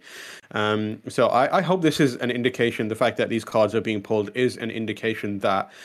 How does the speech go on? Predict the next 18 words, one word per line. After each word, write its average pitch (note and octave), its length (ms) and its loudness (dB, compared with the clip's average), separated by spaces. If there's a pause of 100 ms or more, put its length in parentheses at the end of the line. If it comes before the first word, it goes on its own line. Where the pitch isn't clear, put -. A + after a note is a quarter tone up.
(160)
they G#2+ 180 2
are, G2+ 560 4
um, G2+ 560 -4 (280)
uh, F#2 560 -2 (220)
taking C3 240 0
it A#2 120 0
seriously, G#2+ 440 2
and G#2 180 0
they G#2 80 2
are G2+ 100 4
going G#2 280 -2
to A2+ 100 -6
be G2+ 180 -4
introducing G2+ 440 -6
that G2 180 -4
PlayStation G2 560 -4
Plus, G2 440 -2
uh, G2 480 0